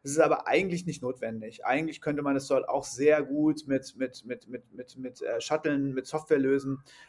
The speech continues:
Ähm, gar keine fixen Busverbindungen mehr, sondern On-Demand-Verbindungen quasi.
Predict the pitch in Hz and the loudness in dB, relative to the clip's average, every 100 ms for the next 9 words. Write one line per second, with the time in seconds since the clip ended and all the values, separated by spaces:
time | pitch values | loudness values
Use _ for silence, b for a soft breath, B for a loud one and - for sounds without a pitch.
0 | - 123 131 - - 127 139 - 135 - | -6 -6 -6 -10 -12 -4 -4 -2 -4 -4
1 | 170 - 156 143 151 147 143 143 143 139 | -10 -10 -2 -2 0 0 0 -2 0 2
2 | 139 139 135 127 131 123 123 131 127 131 | 4 6 6 4 -2 -4 -4 -4 -2 0
3 | 143 143 147 143 143 139 135 135 139 135 | 0 -2 -4 -4 -2 -2 -2 -2 0 0
4 | 135 135 | -2 -8